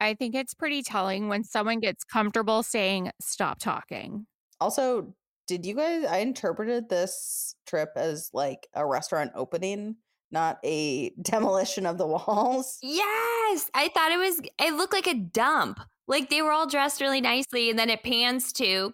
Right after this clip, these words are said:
Speaker 3: construction.
Speaker 1: Oh, yeah, total dump.
Speaker 2: <laughs>
Speaker 1: I mean, yeah, that place was, like, gutted, right?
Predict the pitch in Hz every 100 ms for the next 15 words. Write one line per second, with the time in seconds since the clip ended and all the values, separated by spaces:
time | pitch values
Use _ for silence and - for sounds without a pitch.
0 | - 311 302 294 269 - - - - 151
1 | 90 90 92 285 370 247 262 202 - 269
2 | 262 247 214 196 196 214 220 214 226 -
3 | 254 202 190 208 208 - 240 - 262 262
4 | 190 - 202 359 185 139 156 170 233